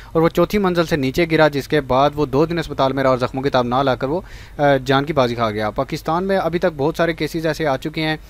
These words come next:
अब वालदैन ये मुतालबा कर रहे हैं कि जैसे पबजी पर पाबंदी लगाई गई थी, अब TikTok पर भी पाबंदी लगाई जाए, क्योंकि ये जानलेवा साबित हो रही है।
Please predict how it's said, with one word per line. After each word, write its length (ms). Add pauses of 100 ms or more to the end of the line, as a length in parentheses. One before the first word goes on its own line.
(320)
अब 80
वालदैन 340
ये 80
मुतालबा 340
कर 180
रहे 80
हैं 100
कि 60
जैसे 200
पबजी 260
पर 140
पाबंदी 300
लगाई 220
गई 140
थी, 120
अब 100
TikTok 300
पर 140
भी 100
पाबंदी 340
लगाई 220
जाए, 160
क्योंकि 200
ये 260
जानलेवा 580 (280)
साबित 280
हो 80
रही 200
है। 140